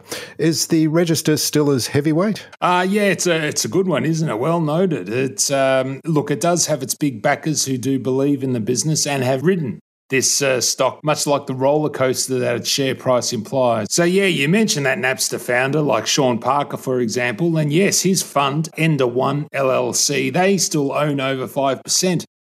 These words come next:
Speaker 2: of the business, but it's now the second biggest shareholder behind ex-C E O Phil Walgren. Yeah, to be frank, <laughs> at certain camera angles, he can be confused with Ray Romano, to be honest. Uh,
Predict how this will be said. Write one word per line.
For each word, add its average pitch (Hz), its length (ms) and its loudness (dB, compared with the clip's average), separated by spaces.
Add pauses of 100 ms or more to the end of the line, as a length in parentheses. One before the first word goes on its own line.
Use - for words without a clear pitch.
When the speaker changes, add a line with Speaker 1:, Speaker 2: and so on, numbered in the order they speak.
Speaker 2:
of 127 160 0
the 127 80 0
business, 104 480 -2
but 143 320 -2 (300)
it's 143 220 0
now 196 200 2
the - 100 -6
second 185 420 0
biggest 120 280 0
shareholder 120 680 0
behind 131 840 -2 (280)
ex-C 127 880 0
E 117 40 2
O 127 180 0
Phil 139 300 0
Walgren. 139 640 0 (240)
Yeah, 160 240 -2
to 190 100 -2
be 175 100 0
frank, 165 320 -4
<laughs> - 320 -4
at 156 120 0
certain 185 300 0
camera 151 360 0
angles, 117 340 -4
he 135 80 -4
can 160 260 -2
be 123 80 -4
confused 117 500 -4
with 107 160 -4
Ray 123 200 2
Romano, 110 540 -2
to 107 100 -4
be 110 160 -4
honest. 120 480 -2
Uh, 139 140 0